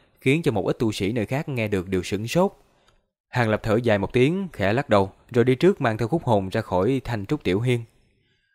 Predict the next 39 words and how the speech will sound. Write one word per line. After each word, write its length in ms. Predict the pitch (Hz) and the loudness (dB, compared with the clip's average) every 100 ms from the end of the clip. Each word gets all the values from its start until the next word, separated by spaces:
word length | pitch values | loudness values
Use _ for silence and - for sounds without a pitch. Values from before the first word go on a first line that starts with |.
| _ | _
Không 260 | - - 117 | -8 -4 2
lâu 140 | 107 | 2
sau, 360 | 101 120 107 101 - | 2 2 0 0 -2
thân 120 | 131 | 0
ảnh 140 | 104 | 0
hai 220 | 123 135 | -2 -2
người 180 | 127 104 | 0 -2
cũng 160 | - 135 | -2 0
từ 120 | 113 | 2
một 160 | 98 110 | 0 2
góc 160 | 165 | 0
phường 200 | - 107 | 2 -2
thị 260 | 95 95 95 | -2 -2 -2
hoàn 300 | 104 101 87 | -2 -4 -2
toàn 220 | 87 85 | -4 0
biến 180 | 107 139 | 0 2
mất. 160 | 180 - _ _ _ _ _ _ _ | 2 -2 _ _ _ _ _ _ _
Khi 100 | 180 | 2
về 180 | 120 113 | 4 4
đến 120 | 131 | 4
động 160 | 143 101 | 2 2
phủ, 400 | - 95 139 170 - | 2 4 2 0 -4
Hàng 200 | 117 110 | -2 0
Lập 160 | 104 | 0
lập 140 | 113 - | 0 2
tức 120 | 185 185 160 | 2 0 -2
theo 120 | 135 | -2
một 180 | 98 - | 0 0
đống 180 | 143 | 0
tài 140 | 185 107 | 0 0
liệu 160 | 92 | 2
luyện 260 | 98 95 95 | 2 2 0
khí 280 | 98 147 196 | 0 0 0
mà 100 | 135 | 0
tiến 220 | 113 151 | 0 0
vào 100 | 127 | 0
trong 160 | 98 95 | -2 -2
mật 160 | 82 | 0
thất. 180 | - 180 | 2 0